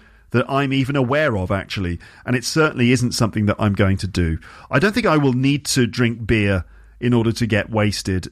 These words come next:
Um, I think I might already be quite emotional and sleep deprived anyway, so adding booze to the mix might not be that productive. But I promise I won't spend the money on beer. Uh, the, the money will, will go towards,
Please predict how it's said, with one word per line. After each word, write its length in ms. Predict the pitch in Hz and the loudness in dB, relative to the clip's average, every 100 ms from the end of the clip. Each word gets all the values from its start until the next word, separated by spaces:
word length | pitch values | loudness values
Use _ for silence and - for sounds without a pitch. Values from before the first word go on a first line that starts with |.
| - | -4
Um, 260 | 107 104 110 | 0 0 0
I 100 | 123 | -2
think 200 | 151 139 | 0 2
I 180 | 127 123 | 2 2
might 340 | 127 131 123 | 0 0 0
already 440 | 131 123 143 131 | 0 2 2 0
be 440 | 117 131 120 107 98 - _ _ - | 2 2 2 0 -6 -14 _ _ -4
quite 260 | 147 131 | -2 -2
emotional 600 | 127 127 123 - 113 104 - | 0 2 2 2 0 0 -2
and 140 | 120 | -4
sleep 420 | - 139 127 117 | -2 0 -2 0
deprived 720 | 120 - 127 110 107 95 - _ _ _ _ | -6 -2 0 2 2 -2 -8 _ _ _ _
anyway, 500 | 117 123 113 95 98 | -2 2 2 2 0
so 340 | 101 123 113 110 | -2 0 0 0
adding 380 | 143 147 135 127 | -2 0 0 -2
booze 540 | 101 139 135 117 101 - | 0 0 2 2 -2 -4
to 160 | - | -4
the 100 | 107 | 0
mix 400 | 104 104 - - | 0 -2 -4 -6
might 320 | 120 123 120 | -2 0 0
not 220 | 120 107 113 | -2 -2 0
be 100 | 107 | 0
that 240 | 107 - | -2 -2
productive. 520 | 110 110 - 101 90 - - - | -2 -2 -4 -6 -6 -8 -8 -2
But 100 | 156 | 0
I 60 | |
promise 420 | 156 190 170 156 - | 0 0 0 0 0
I 140 | 147 | 0
won't 320 | 139 151 151 | 2 0 -2
spend 300 | - - 139 | -4 -4 -2
the 40 | 135 | 0
money 240 | 131 127 | 0 0
on 260 | 117 120 - - | 0 -2 -6 -4
beer. 380 | 147 147 143 135 _ - _ _ - | 0 2 0 -4 _ -20 _ _ -4
Uh, 300 | 113 110 113 | 0 0 0
the, 280 | - 117 120 | -4 -2 -2
the 180 | 107 117 | -2 -2
money 240 | 120 120 | 0 2
will, 320 | 113 113 117 | 2 2 0
will 220 | - 117 113 | -2 -4 0
go 240 | 120 117 | 2 0
towards, 760 | - 120 110 110 110 - - | 0 -2 0 2 0 -4 -8